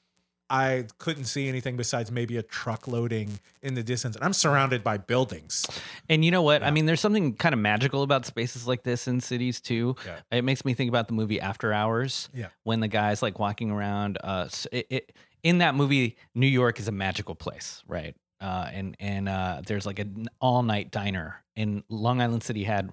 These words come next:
Speaker 2: one of those, like, all-night diners that's super small, that's just for the cab drivers, you know, 'cause there's nothing else around except this one diner that's illuminated in the darkness.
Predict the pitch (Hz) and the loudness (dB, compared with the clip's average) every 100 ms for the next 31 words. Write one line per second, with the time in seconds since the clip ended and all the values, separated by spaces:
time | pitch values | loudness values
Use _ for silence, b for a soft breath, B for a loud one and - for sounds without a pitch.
0 | - 104 98 92 95 - 82 _ 101 104 | -6 -2 -2 -2 -4 -6 -10 _ -6 -4
1 | 98 - 98 98 95 - - - 110 110 | -4 -6 -8 -6 -8 -10 -12 -6 -6 -4
2 | - 101 95 90 B B B 107 - - | -4 -2 0 -2 B B B -10 -10 -6
3 | 107 92 - 101 90 107 90 95 82 - | -4 -4 -6 -10 -6 -6 -6 -8 -12 -12
4 | 55 - - _ _ 98 95 92 98 - | -16 -14 -16 _ _ -8 -4 -4 -4 -4
5 | 107 104 110 123 123 135 120 113 113 110 | -4 -4 -2 0 0 0 0 0 0 0
6 | 107 90 85 - 110 - 98 104 101 101 | 0 0 -4 -4 -4 -4 -10 -8 -4 -2
7 | 104 98 98 92 95 101 104 101 98 98 | -2 -2 -4 -6 -6 -4 -2 -2 -2 -2
8 | 95 90 92 98 190 - - - | -4 -6 -4 -2 -2 -6 -10 -10